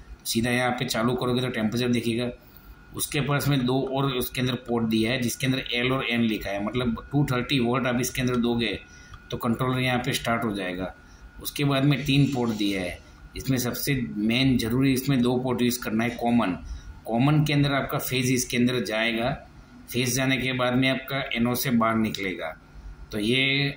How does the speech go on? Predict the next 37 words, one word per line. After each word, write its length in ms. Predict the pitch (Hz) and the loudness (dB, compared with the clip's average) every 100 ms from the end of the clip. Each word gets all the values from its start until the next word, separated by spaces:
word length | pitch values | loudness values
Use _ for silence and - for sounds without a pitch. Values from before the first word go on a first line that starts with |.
| - | -6
operating 440 | 117 135 131 139 131 | -6 -2 2 4 4
हो 80 | 127 | 2
गया 200 | 135 131 | 0 0
system 440 | - 113 - 131 | -2 -4 0 0
का 100 | 135 | 0
operating 480 | 120 - 120 135 131 - | -2 -2 0 2 0 0
command 320 | 113 127 127 | 0 2 2
wiring 340 | 113 117 117 104 | 0 2 2 0
हो 100 | 90 | -2
गया। 280 | 87 85 - - - - - - | -6 -10 -12 -20 -20 -20 -20 -14
तो 60 | - | 0
common 300 | 117 123 135 | 4 6 6
में 160 | 139 | 4
phase 340 | 120 127 120 107 | 2 0 0 0
जाएगा 400 | 110 120 131 139 143 | 0 0 0 0 -2
और 180 | 120 | -4
एनओ 220 | 107 117 127 | -2 0 0
से 160 | 135 | -2
आपका 240 | 127 - 131 | -4 -4 -4
phase 280 | 131 131 117 | -2 0 2
बाहर 300 | 113 117 110 | 2 2 0
आएगा। 380 | 90 87 85 - - - - - - - | -2 -6 -10 -12 -16 -20 -20 -20 -20 -4
तो 60 | 123 | 0
इसका 320 | 131 - 147 | 0 0 0
wiring 440 | 120 123 135 123 113 | 0 2 4 4 2
बहुत 280 | 117 127 | 0 0
ही 40 | 131 | -2
simple 440 | - 123 120 135 | 2 2 4 2
है, 80 | 135 | 0
सिर्फ 240 | 127 123 - | 0 -2 0
छः 200 | - 127 | -2 0
wire 200 | 131 131 | 0 2
लगाओगे 440 | 123 123 131 127 123 | 2 2 2 2 0
control 420 | 113 110 131 120 | -2 -2 -2 0
चालू 300 | - 110 127 | 0 2 2
हो 100 | 131 | 2
जाएगा। 420 | 131 127 127 | 2 0 0